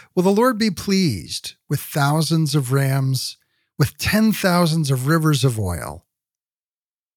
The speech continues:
Shall I give my firstborn for my transgression, the fruit of my body for the sin of my soul? He has told you, O man, what is good? And what does the Lord require of you,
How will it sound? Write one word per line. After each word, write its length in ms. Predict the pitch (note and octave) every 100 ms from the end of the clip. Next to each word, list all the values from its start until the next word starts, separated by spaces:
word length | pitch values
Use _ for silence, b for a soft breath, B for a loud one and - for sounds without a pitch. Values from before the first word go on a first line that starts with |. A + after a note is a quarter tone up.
| _ _
Shall 320 | - - F3+
I 200 | E3+ E3 - _ -
give 360 | D3 F3 F3+ D3
my 180 | D#3 D3+
firstborn 720 | - G3+ A3 - A#2+ E2+ D2+
for 160 | - B2
my 140 | A#2+
transgression, 840 | - C3+ B2 - C#3+ - E2 D#2+ - _ _ B B
the 100 | E3+
fruit 260 | D#3 A3 G3+
of 80 | E3
my 180 | F3+ E3+
body 440 | E3 F#3 D#3 G#2+
for 160 | - C#3
the 100 | B2+
sin 380 | - D#3+ D#3
of 180 | D#3 D3
my 160 | C#3 C#3
soul? 540 | - C#3+ D3+ F#3 F#3+ _ _ _ _ _ _ _ _ _ _ _ _
He 200 | - D3
has 200 | C3 B2+
told 500 | - - D#3+ D3 B2
you, 360 | G2 D#2+ - - _ -
O 140 | B2
man, 380 | G2+ F#2+ F#2 F2+
what 160 | G2 G#2
is 120 | A2
good? 420 | - A2+ E2 E2+ _ _ _ _ B B -
And 200 | F3 E3+
what 240 | F3+ A3 F#3
does 180 | G3
the 100 | -
Lord 400 | E3+ E3 E3 D#3+
require 580 | D3+ C#3+ - E3 F3 C#3+
of 120 | G2
you, 220 | - -